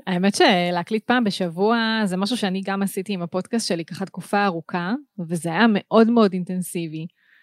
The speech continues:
אז איך את ככה מצליחה להסתדר, אה, יכול להיות שעכשיו בתקופת הקורונה, אז אולי דווקא יש, אני לא יודעת אם יש יותר זמן, כי מצד אחד אין עבודה, אבל הילדים בבית.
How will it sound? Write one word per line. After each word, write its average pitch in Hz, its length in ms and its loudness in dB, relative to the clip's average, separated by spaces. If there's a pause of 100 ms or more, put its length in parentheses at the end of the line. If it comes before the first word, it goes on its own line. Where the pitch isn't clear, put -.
(280)
אז 170 300 -4
איך 233 200 0
את - 80 -6
ככה 254 340 -2 (520)
מצליחה 185 1120 -2
להסתדר, 190 720 -2
אה, 175 800 -2 (380)
יכול 233 160 6
להיות 240 100 6
שעכשיו 208 280 0
בתקופת 202 480 -4
הקורונה, 208 480 2
אז 175 120 -2
אולי 175 160 -4
דווקא 185 280 -6
יש, - 560 -10
אני 190 80 -6
לא 220 60 4
יודעת 269 100 2
אם 240 60 0
יש 269 140 -2
יותר 202 280 -4
זמן, 175 440 -6 (260)
כי - 100 -10
מצד 180 280 -4
אחד 185 260 -4
אין 190 100 -4
עבודה, 175 360 -4
אבל 165 180 -6
הילדים 160 360 -8
בבית. 165 500 -6